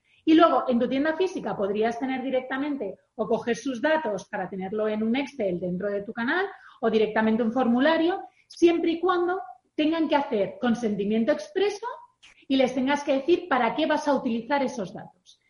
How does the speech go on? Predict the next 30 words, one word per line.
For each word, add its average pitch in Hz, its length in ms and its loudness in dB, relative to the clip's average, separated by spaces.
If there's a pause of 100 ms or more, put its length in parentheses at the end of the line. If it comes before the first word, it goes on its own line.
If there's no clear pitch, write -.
(280)
Pues 262 180 4
en 240 80 2
la 220 120 4
casilla, 226 440 2
si 208 120 -4
es 214 80 -8
un 226 80 0
papel, 247 260 2
le 349 60 0
tendrás 226 380 -2
que 247 60 -6
decir, 226 160 -4
"Oye, 247 180 -2
te 226 80 -4
vamos 214 280 -4
a 247 60 -2
mandar 262 580 0
ofertas 277 680 0
exclusivas, 214 720 -2 (240)
una, 285 640 2
eh, 214 520 -2
información 226 640 0
sobre 311 200 -2
los 262 140 -2
productos 247 380 -4
favoritos". 208 680 -6 (240)
Y 262 100 -4
con 302 140 0
eso 359 220 -2
valdría. 196 560 0